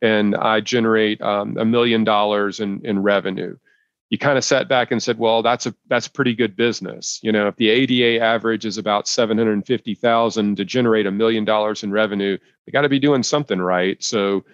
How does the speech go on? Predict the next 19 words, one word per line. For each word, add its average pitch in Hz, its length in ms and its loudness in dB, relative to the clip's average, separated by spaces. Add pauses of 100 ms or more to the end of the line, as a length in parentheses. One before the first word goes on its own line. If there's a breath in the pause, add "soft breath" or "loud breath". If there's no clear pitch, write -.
(240 soft breath)
kudos 143 380 2
to - 120 -2
you, 98 240 0
thumbs 120 380 -2
up. 98 300 -2 (1200)
But 170 340 0
what 185 240 2
happens 190 680 0
if 135 220 -2
I 135 120 2
said, 127 260 0
"Okay, 135 320 2
you're 120 160 2
generating 139 580 2
a 110 40 2
million 117 340 0
dollars 110 380 0
in 101 120 -6
revenue. 101 680 0